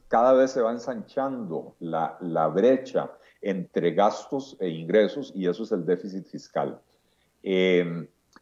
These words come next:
entonces, eh, si, si nosotros ahora hacemos lo que propuso el gobierno, que es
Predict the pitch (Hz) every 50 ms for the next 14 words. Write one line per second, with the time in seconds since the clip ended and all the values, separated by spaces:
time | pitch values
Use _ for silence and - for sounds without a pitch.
0 | _ _ _ _ _ _ _ - 120 123 120 123 - 180 175 143 117 - 107 104
1 | 113 117 - - - _ _ _ _ _ _ _ _ _ _ _ _ _ _ _
2 | _ _ _ _ - 113 104 101 98 - - - _ _ _ - - - - -
3 | - 135 139 135 131 131 - - - _ _ - - - 131 123 123 123 120 -
4 | 180 190 180 180 196 170 165 143 131 131 131 131 135 123 113 135 127 131 131 123
5 | 107 98 - 95 82 - 90 90 - - 113 - 120 117 113 113 107 95 85 76
6 | 71 69 71 71 69 - 95 87 -